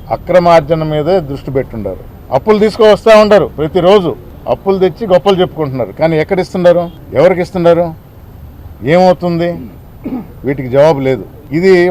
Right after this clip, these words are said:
ఒక వెంకటగిరి నియోజకవర్గంకే పరిమితం కాదు ఈ అక్రమాలు, అన్యాయాలు. మొన్నటికి మొన్న మీకు తెలుసు, కలువాయిలో నూరు ఎకరాలు చిల్లర. ఎవరిదయా బండి అని అంటే మీరంతా వినుంటారు, ఇది ఎమ్మెల్యే గారి బండి అన్నారు. తప్పకుండా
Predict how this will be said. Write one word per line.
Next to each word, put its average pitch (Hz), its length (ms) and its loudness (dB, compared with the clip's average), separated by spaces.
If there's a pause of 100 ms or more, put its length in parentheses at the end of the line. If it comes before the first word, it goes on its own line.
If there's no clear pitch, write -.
ఒక 170 220 2
వెంకటగిరి 196 500 2
నియోజకవర్గంకే 180 840 0
పరిమితం 175 460 0
కాదు 156 180 2 (220)
ఈ - 20 0 (140)
అక్రమాలు, 170 520 2 (300)
అన్యాయాలు. 156 580 4 (440)
మొన్నటికి 170 380 0
మొన్న 180 240 2
మీకు 147 200 -6
తెలుసు, 165 240 -2 (460)
కలువాయిలో 175 500 6 (380)
నూరు 170 220 2
ఎకరాలు 180 360 2 (140)
చిల్లర. 147 280 -2 (500)
ఎవరిదయా 202 440 6 (120)
బండి 190 220 4
అని 180 140 2
అంటే 175 180 -2 (520)
మీరంతా 147 400 0
వినుంటారు, 175 360 -4 (920)
ఇది 151 180 0
ఎమ్మెల్యే 185 340 4
గారి 156 200 2
బండి 135 280 0
అన్నారు. 104 240 -8 (320)
తప్పకుండా 170 480 2